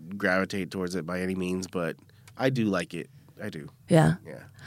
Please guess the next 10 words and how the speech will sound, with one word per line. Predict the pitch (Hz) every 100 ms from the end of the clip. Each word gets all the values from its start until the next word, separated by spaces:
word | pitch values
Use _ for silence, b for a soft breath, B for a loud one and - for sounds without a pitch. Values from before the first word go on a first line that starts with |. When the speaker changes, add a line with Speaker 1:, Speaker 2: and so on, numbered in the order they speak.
| B B
Speaker 2:
I | 254 269
love | 196 190
it. | 196 -
It's, | 214 - -
it's | 214 208
one | 233 214
of |
my | 196 190
favorites. | 202 180 180 175 - - -
Um, | 185 120 - -